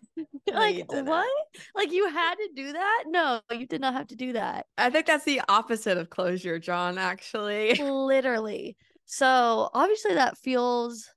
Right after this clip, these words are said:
Speaker 1: um, Stephanie's fire to, like, believe there's a chance.
Speaker 2: Yeah, just,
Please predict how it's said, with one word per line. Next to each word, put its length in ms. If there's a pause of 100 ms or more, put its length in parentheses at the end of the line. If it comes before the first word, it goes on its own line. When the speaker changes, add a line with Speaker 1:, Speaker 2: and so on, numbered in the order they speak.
(160)
Speaker 1:
um, 840 (340)
Stephanie's 500 (160)
fire 720 (140)
to, 600 (400)
like, 500 (840)
believe 240
there's 160
a 40
chance. 640
Speaker 2:
Yeah, 360
just, 360